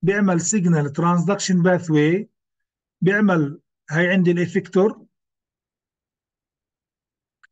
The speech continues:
ممكن يكون ترانسكريبشن فاكتور. وين بدخل؟ بدخل على النوكليوس.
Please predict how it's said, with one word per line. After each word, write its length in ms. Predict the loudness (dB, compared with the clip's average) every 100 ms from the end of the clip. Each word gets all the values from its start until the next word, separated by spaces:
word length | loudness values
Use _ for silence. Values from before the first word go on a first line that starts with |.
| _ _ _ _ _ _ _ 0
ممكن 320 | 2 4 2
يكون 640 | 2 2 2 2 -2 -6 _ _ _ _ _ _
ترانسكريبشن 580 | -2 -2 -2 -2 -2 0
فاكتور. 540 | 0 0 0 0 -2 _ _ _ _ _ _ _ _ _
وين 220 | 0 2
بدخل؟ 420 | 2 0 0 -2 -2
بدخل 360 | -6 -4 -2
على 160 | 0 2
النوكليوس. 800 | 2 2 2 2 2 -4 -10